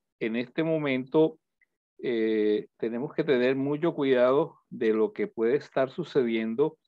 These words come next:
eh, con respecto a, por ejemplo, curiosamente, y de pronto muchos no lo saben, el doce de octubre, en la fiesta que se celebraba el doce de octubre, que siempre se había llamado Día de la Raza, ahora cambió la denominación por el Día de la,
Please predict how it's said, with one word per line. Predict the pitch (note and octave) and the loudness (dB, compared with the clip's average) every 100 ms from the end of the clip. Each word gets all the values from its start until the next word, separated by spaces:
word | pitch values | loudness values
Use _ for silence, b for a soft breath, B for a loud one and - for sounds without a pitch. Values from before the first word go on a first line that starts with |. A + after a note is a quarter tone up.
| _ _ _ _ _ _ _ _ | _ _ _ _ _ _ _ _
eh, | B2 A#2 A2+ A2 G#2+ - | -6 -2 0 0 -2 0
con | B2+ A#2+ | 2 2
respecto | A#2 - - A#2 - D3 | 0 -4 -4 -2 2 6
a, | C3 - - - | 6 4 -2 -6
por | C3 | -4
ejemplo, | C3 D#3 B2+ G#2+ - _ | 0 -2 0 -4 -6 _
curiosamente, | D3 C3+ D#3 G3 F3 D#3+ E3+ F#3 | -2 0 2 2 0 -2 -2 0
y | |
de | D3 A#2 | 2 0
pronto | A#2+ - | -4 -6
muchos | D3 C#3+ C#3+ D3+ | -6 -4 -4 -4
no | C#3+ | -2
lo | D3 | -2
saben, | - D#3 A#2 C#3 - _ _ _ _ _ _ _ _ - | 2 4 4 -2 -8 _ _ _ _ _ _ _ _ -6
el | A#2 A2 G#2 G#2 | -4 -2 -4 -2
doce | A#2+ C3+ - | 0 0 0
de | D3 | 2
octubre, | B2+ - C#3 C3 C#3 D3 B2 G#2+ | 2 -2 -4 -2 2 2 0 0
en | G#2 G#2 | -2 -2
la | G#2 | -6
fiesta | A#2+ B2 - - | -4 -4 -2 -4
que | - | -4
se | - | -10
celebraba | - A2 A2 G#2+ A#2+ | -6 -4 -2 0 0
el | C3 | 0
doce | C3 - | -4 -2
de | B2+ | -4
octubre, | - B2+ C3+ | -4 -6 -6
que | A#2+ | -6
siempre | - G#2+ - | -8 -10 -6
se | A2 | -2
había | A2 | 0
llamado | A#2+ B2 A#2+ | 0 -2 -2
Día | A#2+ A#2+ | 0 2
de | B2 | 2
la | A#2 | 0
Raza, | A2 A2 - C3+ b b b b - | -4 -6 -8 -12 b b b b -2
ahora | G#2+ A2+ C3+ | 2 2 2
cambió | C3 G#2+ A2+ | 0 0 2
la | C#3 | 4
denominación | D3 C3 A#2 A2+ G#2 - - C#3 C#3+ C#3 | 4 2 -4 -6 -8 -6 4 6 4 2
por | A#2+ A2 | -2 -2
el | G2+ | -2
Día | G#2 B2 | 0 2
de | C3 A2+ | 4 2
la, | G#2 G#2+ G#2+ | 0 -2 -4